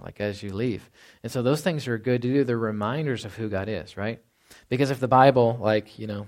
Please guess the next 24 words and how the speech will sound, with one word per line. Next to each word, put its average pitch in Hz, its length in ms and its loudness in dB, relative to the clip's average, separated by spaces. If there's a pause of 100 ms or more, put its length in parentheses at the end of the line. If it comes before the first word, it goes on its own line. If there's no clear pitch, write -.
and 107 100 -14
then 110 80 -8
we 107 100 -4
all 98 100 -2
say 98 160 -6
we 95 100 -4
live 98 240 -2
by 92 140 -8
it, 92 100 -12
right? 92 320 -10
But 90 240 -4 (400)
if, 107 180 0
like, 110 220 6
it, 107 220 0 (1080)
like, 92 140 -16
sits - 260 -4
on 104 160 -2
your 101 280 -6 (400)
shelf, 92 480 -14 (180)
right, 92 240 -12 (260)
and 104 120 -6
it 101 60 -12
collects 104 360 0
dust, 90 480 -6